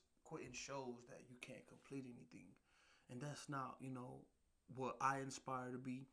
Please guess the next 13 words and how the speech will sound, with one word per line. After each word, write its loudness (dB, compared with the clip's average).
or 0
what 2
I 6
want 4
any 2
of -4
y'all. 4
And 0
I -4
hope -4
y'all 6
don't 4
inspire 4